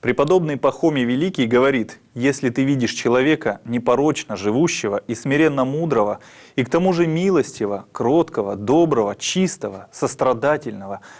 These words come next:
благочестивого и братолюбивого, исполненного всяческих подвигов, это прекраснейшее из явлений. Ты видишь Бога, невидимого в этом видимом человеке, его храм и образ его".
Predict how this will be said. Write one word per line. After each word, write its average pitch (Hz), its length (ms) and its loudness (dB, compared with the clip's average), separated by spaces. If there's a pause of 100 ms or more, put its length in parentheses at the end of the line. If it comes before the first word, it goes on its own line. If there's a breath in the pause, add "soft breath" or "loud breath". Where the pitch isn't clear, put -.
(140 loud breath)
благочестивого 151 920 0
и 139 180 -4
братолюбивого, 131 1040 0 (460 loud breath)
исполненного 151 760 0
всяческих - 720 -4
подвигов, 165 600 2 (480 soft breath)
это 127 300 -2
прекраснейшее 123 960 -4
из 113 240 -4
явлений. 110 580 0 (460 loud breath)
Ты 117 160 2
видишь 135 340 2
Бога, 117 560 2 (140)
невидимого 107 840 -2
в 107 80 -12
этом 107 380 -2
видимом 107 420 -4
человеке, 107 640 0 (340 soft breath)
его 107 200 2
храм 131 480 0 (200)
и 120 220 -6
образ 104 440 -2
его". 98 260 -6